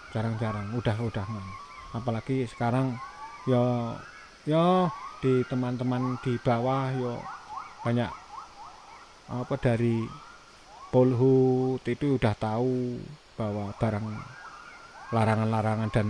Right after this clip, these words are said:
barang burung-burung dilindungi itu udah tahu. Dan kalau untuk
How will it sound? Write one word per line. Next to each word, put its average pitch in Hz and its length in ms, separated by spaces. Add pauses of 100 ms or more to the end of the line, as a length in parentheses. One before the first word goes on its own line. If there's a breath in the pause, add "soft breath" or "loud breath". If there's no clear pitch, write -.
(360)
barang 110 280 (400)
burung-burung 113 560
dilindungi 110 520
itu 131 100
udah 107 200
tahu. 113 380
Dan 117 400 (560 loud breath)
kalau 117 680
untuk 120 340